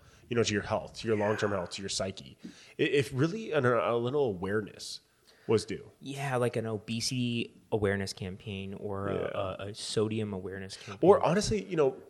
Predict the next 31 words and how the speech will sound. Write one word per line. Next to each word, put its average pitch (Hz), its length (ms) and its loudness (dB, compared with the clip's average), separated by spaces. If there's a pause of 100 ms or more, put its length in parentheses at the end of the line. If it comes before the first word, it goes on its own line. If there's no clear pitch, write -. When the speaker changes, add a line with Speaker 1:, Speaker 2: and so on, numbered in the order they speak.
(160)
Speaker 1:
I 165 140 4
know, 214 240 2 (100)
I 127 60 2
know 160 160 0
there's 147 180 0
a 120 40 -4
lot 110 120 0
of - 80 -12
people, 151 320 4
heck, 143 160 0
I 127 60 -2
think 156 120 -4
we 143 80 6
have 107 120 4
buddies, 123 400 0 (1400)
whether 127 280 6
it's, - 280 0
you 135 100 -2
know, 87 220 -8 (480)
uh, - 180 -2 (120)
chewing 185 200 8
tobacco, 165 420 8
cigarettes, 160 520 4
whatever 160 340 4
it 120 80 4
is, 127 300 2 (280)
you 156 80 0
know, 120 140 6
they 156 140 8
just 208 240 0
think 180 260 2